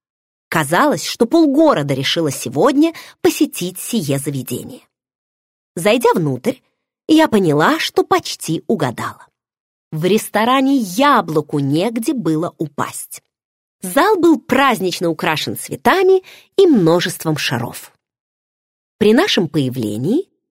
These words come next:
воцарилась тишина, а потом грянул шквал поздравлений. Горожане города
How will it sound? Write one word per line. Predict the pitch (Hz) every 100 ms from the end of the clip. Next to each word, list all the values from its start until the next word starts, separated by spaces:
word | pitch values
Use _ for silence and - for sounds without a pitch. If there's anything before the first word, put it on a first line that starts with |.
| _ -
воцарилась | 151 - 143 156 233 233
тишина, | 359 - 403 403 214 - _ _ _ _ _ _ _ _ _
а | 165
потом | 156 - 123 - - 269 415 427 403 403 262
грянул | 147 160 139 185 294 294 277 262
шквал | - - 131 135 175 175
поздравлений. | 160 147 135 123 127 131 123 - _ _ _ _ _ - - -
Горожане | 190 202 196 190 170
города | 143 233 349 143 -